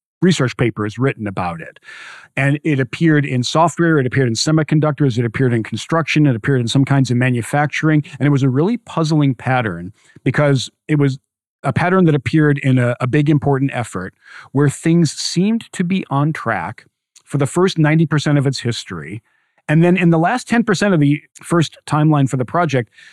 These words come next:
everything would go to hell and all these terrible problems would appear. The project would, would super delayed. It would take fifty percent longer, twice as long, four times as long as originally intended. And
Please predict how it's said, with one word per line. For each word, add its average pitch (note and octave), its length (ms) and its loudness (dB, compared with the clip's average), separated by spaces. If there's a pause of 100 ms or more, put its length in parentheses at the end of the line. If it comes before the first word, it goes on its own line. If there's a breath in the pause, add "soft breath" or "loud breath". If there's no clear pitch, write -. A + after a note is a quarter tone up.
(380 soft breath)
everything C3+ 560 2
would A#2+ 180 0
go A#2 200 0
to G#2+ 80 -4
hell G2+ 420 -4
and G2+ 100 -2
all D#3 120 4
these E3+ 180 4
terrible G#3 420 2
problems D#3 480 2
would C3 160 2
appear. A#2+ 400 -2 (220 loud breath)
The - 80 -4
project F#3+ 320 2
would, F#3 100 0
would D#3+ 220 4
super G#3 420 0
delayed. D#3 480 2
It E3 80 2
would C#3+ 140 -2
take D#3+ 300 0 (220 loud breath)
fifty G#3+ 280 0
percent F3 320 2
longer, D#3 320 4
twice F3+ 420 0
as D3+ 140 0
long, D3+ 340 2
four G3 260 2
times F3 300 2
as D3 100 2
long D3 240 4
as C#3 120 2
originally C#3 560 2
intended. C3 480 2 (260 loud breath)
And D3+ 220 2